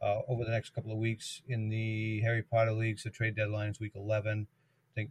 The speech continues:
most of my other leagues, it's week twelve if they, if they have a deadline. Uh, so just keep that in mind. Now's the time to start looking at making moves.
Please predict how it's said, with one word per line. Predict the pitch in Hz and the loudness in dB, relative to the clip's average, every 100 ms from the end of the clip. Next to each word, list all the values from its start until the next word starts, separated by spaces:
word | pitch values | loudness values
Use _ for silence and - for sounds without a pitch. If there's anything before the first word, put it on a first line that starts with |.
| - | -6
most | 113 107 101 110 | -4 -2 -4 -4
of | |
my | 104 104 | -2 0
other | 104 104 | -2 -2
leagues, | 104 104 98 | -2 -4 -6
it's | 104 - | -12 -8
week | 101 - | -10 -10
twelve | - 104 104 104 101 _ _ - | -2 2 2 2 -2 _ _ -8
if | 117 - | -8 -4
they, | 101 104 | -6 -6
if | 117 - | -8 -4
they | 101 | -2
have | 101 | -2
a | 98 | -2
deadline. | 104 104 104 104 - _ _ - - _ - | -4 -2 -4 -6 -10 _ _ -20 -20 _ -8
Uh, | 92 92 | -6 -4
so | 123 | -4
just | 120 127 | -2 2
keep | 139 123 | 4 8
that | 127 120 | 10 10
in | |
mind. | 117 120 120 117 | 8 8 8 6
Now's | 113 110 | 4 2
the | - | 0
time | 120 110 | 2 2
to | 104 | 2
start | - 110 | -2 -4
looking | 113 - 107 | -4 -4 -4
at | |
making | 113 104 98 110 | -2 -2 -2 2
moves. | 131 139 139 135 123 - | 6 8 6 6 2 -4